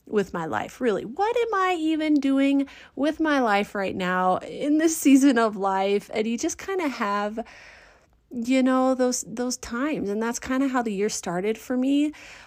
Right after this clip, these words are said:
Um, obviously, it was such an answer to prayer and such a huge relief to get the good report and to know that the swollen lymph node was actually nothing. Uh, and I was just so grateful because I know not, obviously, not everyone is fortunate enough to get that good news.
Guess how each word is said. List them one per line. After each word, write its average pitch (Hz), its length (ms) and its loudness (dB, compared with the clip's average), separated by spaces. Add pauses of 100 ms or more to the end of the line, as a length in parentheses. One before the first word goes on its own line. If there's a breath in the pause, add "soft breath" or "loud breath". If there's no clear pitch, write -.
Um, 196 440 0
obviously, 214 400 0
it - 40 0
was 190 120 -2
such - 300 -2
an 214 100 0
answer 202 240 -4
to 202 120 -2
prayer 180 320 0
and 180 100 -4
such 196 180 -8
a 185 60 -6
huge 202 440 -6
relief 185 720 -4 (440 loud breath)
to 208 160 -4
get 185 420 0
the 196 80 -2
good 185 180 0
report 214 680 0
and 175 160 -4
to 185 100 -10
know 180 240 0
that 180 180 -4
the 180 80 -6
swollen 180 540 -4
lymph 185 260 -6
node 180 260 0
was 170 140 -6
actually 165 480 -4
nothing. 233 640 0 (520 loud breath)
Uh, 180 480 -2 (180)
and 190 160 -6
I 185 120 -2
was 180 120 -4
just - 240 -6
so 185 200 -2
grateful 175 360 -2
because 180 300 -6
I 175 80 -4
know 170 600 -2
not, 170 340 -8
obviously, 170 520 -6
not 175 200 -6
everyone 190 440 0
is 175 360 -4
fortunate 190 580 -6
enough 175 300 -4
to 190 100 -10
get 175 220 -8
that 175 180 -6
good 170 180 -6
news. 214 520 0